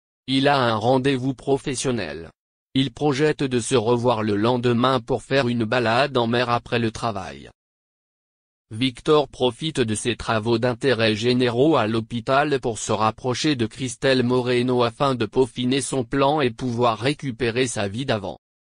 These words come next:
Il lui offre un livre pour la remercier de l'avoir écouté la dernière fois. Puis,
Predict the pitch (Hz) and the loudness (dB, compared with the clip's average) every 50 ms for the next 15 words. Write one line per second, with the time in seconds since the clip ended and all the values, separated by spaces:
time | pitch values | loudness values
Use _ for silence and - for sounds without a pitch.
0 | _ _ _ _ _ _ _ _ _ _ _ _ _ _ - 131 135 139 139 139 | _ _ _ _ _ _ _ _ _ _ _ _ _ _ -6 -4 -2 -2 -2 -2
1 | 143 147 147 143 147 139 123 - - - 117 113 110 123 160 170 135 127 131 127 | -2 0 0 2 2 0 -2 -2 -6 -4 -2 0 0 0 0 0 2 2 2 2
2 | 113 - 147 123 120 113 107 101 107 120 123 127 127 123 113 - - 160 156 143 | 2 0 -2 0 0 0 0 0 2 0 2 2 2 0 0 -2 -2 0 0 2
3 | 120 113 110 110 110 110 113 117 110 110 117 113 113 - 135 123 - 147 143 135 | 2 2 2 2 2 2 2 2 2 2 0 -4 -4 -6 -6 -6 -4 -2 -2 0
4 | 123 120 120 131 127 120 123 127 131 131 117 - - 107 92 - - _ _ _ | 0 0 0 0 0 0 0 0 0 0 -2 -4 -6 -6 -6 -6 -6 _ _ _
5 | _ _ _ _ _ _ _ _ _ _ _ _ _ _ _ _ _ _ _ _ | _ _ _ _ _ _ _ _ _ _ _ _ _ _ _ _ _ _ _ _
6 | - 123 120 120 123 139 165 170 | -8 -4 -2 0 0 -2 -2 -6